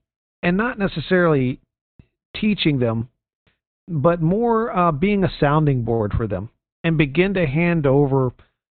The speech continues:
the reins of leadership. You know, I just feel in many ways, Josh,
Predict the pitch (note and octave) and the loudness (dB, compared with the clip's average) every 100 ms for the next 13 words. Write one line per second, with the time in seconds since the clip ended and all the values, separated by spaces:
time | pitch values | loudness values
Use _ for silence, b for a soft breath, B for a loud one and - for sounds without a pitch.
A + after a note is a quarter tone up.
0 | - C3 C#3+ C#3+ C3 A#2 C3 C3 B2+ - | -6 0 0 0 0 -2 0 0 0 -2
1 | A2 G#2+ C#3+ C3+ D3 E3+ A#3 - G3 F#3 | -4 -4 -2 0 0 0 -4 -2 -2 0
2 | D#3 D#3 D#3 D3 C#3+ - C#3+ C3+ | 0 0 0 2 0 -2 -2 -2